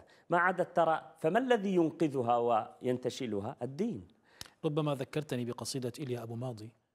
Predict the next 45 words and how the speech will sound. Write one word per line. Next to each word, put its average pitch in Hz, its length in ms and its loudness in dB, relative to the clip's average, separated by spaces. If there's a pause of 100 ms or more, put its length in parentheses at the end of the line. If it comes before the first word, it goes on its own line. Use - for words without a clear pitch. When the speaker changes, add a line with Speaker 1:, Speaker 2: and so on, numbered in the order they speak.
(440)
Speaker 2:
"جئت 135 280 -8
لا 113 400 -12
أعلم 113 340 -8
من 110 80 -12
أين 123 160 -6
Speaker 1:
نعم، 117 180 4
لست 127 200 2
Speaker 2:
أتيت، - 0 -
Speaker 1:
أدري، 131 400 4
Speaker 2:
لست 135 120 -2
Speaker 1:
في - 60 -2
الطلاسم، 139 440 4
Speaker 2:
أدري". - 40 0
نعم، 185 100 -4
Speaker 1:
نعم. 214 240 0
Speaker 2:
نعم. 165 220 -2 (440)
حتى 143 220 -6
في 151 160 -2
أغنية 143 300 -2
لعبد 113 280 -8
ال-، 120 240 -10
محمد 131 280 -6
عبد 123 200 -4
Speaker 1:
أي 123 120 6
Speaker 2:
الوهاب 147 160 6
Speaker 1:
نعم. - 80 0
Speaker 2:
أيضًا 131 240 -2
بنفس 123 500 -4
المعنى، 123 300 -2 (180)
Speaker 1:
صحيح. 123 320 4
Speaker 2:
"جايين 143 180 4
للدنيا 139 280 0
ما 131 80 -2
نعرف 135 320 0
ليه". 135 240 -2 (100)
Speaker 1:
يا 110 140 4
سلام. 113 380 2 (360)
إذن 160 260 6 (180)
ال-، 117 420 -2
ال-، 107 320 0 (320)
الإنسان 120 500 0
متى 185 240 2
يحتاج 120 380 0
الدين 90 320 -4
هنا؟ 82 360 -6